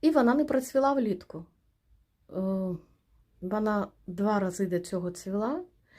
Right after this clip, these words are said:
і цвіла завжди десь так наприкінці літа.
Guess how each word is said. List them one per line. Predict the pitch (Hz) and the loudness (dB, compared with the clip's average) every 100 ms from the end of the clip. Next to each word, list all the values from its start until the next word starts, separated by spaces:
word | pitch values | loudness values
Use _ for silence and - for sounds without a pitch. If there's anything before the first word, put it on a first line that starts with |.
| - _ _ _ | -20 _ _ _
і | - 214 208 196 | -4 0 2 0
цвіла | - - 196 240 269 | -2 -2 0 2 2
завжди | 202 226 240 202 | 0 0 0 -2
десь | 185 196 | 0 -2
так | - 175 | -2 -4
наприкінці | 190 185 233 233 226 - | -4 -2 -4 -4 -6 2
літа. | 233 202 180 151 | 2 2 -2 -8